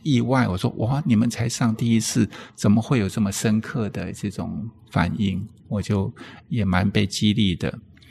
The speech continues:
后来我当然就有机会，就是每一年大概在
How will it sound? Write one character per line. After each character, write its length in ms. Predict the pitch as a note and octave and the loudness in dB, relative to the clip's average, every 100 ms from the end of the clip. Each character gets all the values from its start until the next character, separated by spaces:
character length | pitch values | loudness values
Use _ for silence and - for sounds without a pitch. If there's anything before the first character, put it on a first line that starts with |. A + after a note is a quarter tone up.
| - - | -20 -12
后 240 | - F#3 C#3+ | 4 6 6
来 260 | G#2+ G#2+ | 4 4
我 140 | G#2 G2 | 2 2
当 180 | A#2 | 4
然 160 | A2 G2 | 4 2
就 260 | G#2 G2+ F#2+ | 2 2 0
有 240 | - G#2+ F2+ | -2 -2 -2
机 300 | - A2 A2 | 2 4 4
会， 320 | - A2 F#2 | 4 2 2
就 140 | - | -2
是 200 | F#2+ - | -4 -2
每 240 | F#2 F2 G#2+ | 0 2 4
一 60 | |
年 280 | A2+ F2+ E2 | 4 2 2
大 100 | G2+ | 0
概 220 | G2+ G#2 F#2+ | 0 0 0
在 200 | G#2+ | 2